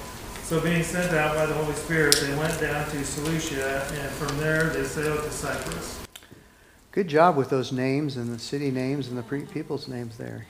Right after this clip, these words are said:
Speaker 2: Yeah. This passage helps us understand that the local church's role in world missions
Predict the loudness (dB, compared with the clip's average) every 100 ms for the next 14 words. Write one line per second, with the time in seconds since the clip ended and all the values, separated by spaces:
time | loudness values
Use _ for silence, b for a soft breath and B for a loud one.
0 | -12 -10 -10 -14 -20 b b b b b
1 | b b 4 4 10 12 12 10 4 8
2 | 8 8 4 4 4 4 6 8 6 4
3 | 6 8 8 6 4 4 6 6 4 2
4 | 6 8 8 6 6 6 4 2 0 0
5 | 0 -2 -6